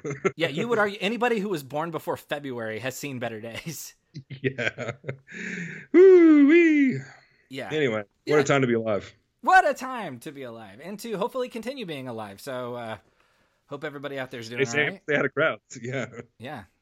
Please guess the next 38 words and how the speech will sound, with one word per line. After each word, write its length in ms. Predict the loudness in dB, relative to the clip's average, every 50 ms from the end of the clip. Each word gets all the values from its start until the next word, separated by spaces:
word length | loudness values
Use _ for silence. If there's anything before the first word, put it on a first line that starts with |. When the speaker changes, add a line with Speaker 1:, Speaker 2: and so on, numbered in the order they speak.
| _ _ _ _
Speaker 2:
Yeah, 140 | -20 -20
for 160 | -20 -18 -16 -14
real. 240 | -12 -12 -14 -16 _ _ _ _ _
Um, 400 | -16 -14 -14 -14 -14 -16 -18 -18 _ _ _ _ _ _ _ _ _ _ -16
yeah, 120 | -14 -12
don't 140 | -10 -8 -8
forget 180 | -8 -8 -8 -6
to 60 | -6
wear 140 | -6 -6 -6
a 40 | -6
mask 280 | -6 -8 -10 -10 -12
when 80 | -12 -14
you 60 | -12
go 80 | -12 -12
out 60 | -12
in 80 | -8 -6
public. 280 | -6 -6 -6 -8 -10 -10 -10 -6
Can 100 | -6 -6
we 60 | -6
just 160 | -6 -6 -6
make, 180 | -4 -4 -4 -4
like, 220 | -4 -6 -6 -8 _ _ -20 -20 _ _ _
me-, 220 | -10 -10 -10 -10 -10 -10
give, 140 | -12 -12 -12 -14 -20 -10
start 140 | -6 -6 -4
giving 200 | -4 -4 -4 -4
out 100 | -4 -4
medical 280 | -4 -4 -4 -4 -6 -6
advice 280 | -4 -4 -6 -6 -4
while 100 | -4 -6 -6
we're 80 | -6
here? 200 | -6 -6 -8 -8
'Cause 300 | -8 -8 -10 -10 -10 -12 _ _ _ _ _ _ _ _ -10
I 40 | -4
feel 100 | -2 -2
like 140 | -2 -2 -2
people 180 | -2 -2 0
aren't 160 | -2 -2 -4